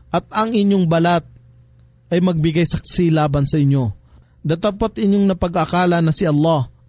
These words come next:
ay hindi nakababatid sa karamihan ng inyong mga ginagawa. Datapwat ang pag-aakala ninyong ito na inyong iniisip tungkol sa inyong Panginoon ay naghantong sa inyo sa pagkawasak.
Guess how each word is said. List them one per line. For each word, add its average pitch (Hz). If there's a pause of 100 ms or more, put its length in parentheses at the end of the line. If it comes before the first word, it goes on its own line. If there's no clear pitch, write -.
ay 226
hindi 226
nakababatid 185
sa -
karamihan 165
ng 165 (120)
inyong 156
mga 147 (120)
ginagawa. 123 (560)
Datapwat 196
ang 196
pag-aakala 180
ninyong 170
ito 135 (560)
na 170
inyong 185
iniisip 170
tungkol 170
sa 165
inyong 160
Panginoon 156 (760)
ay 190
naghantong 180
sa 185
inyo 170 (480)
sa -
pagkawasak. 147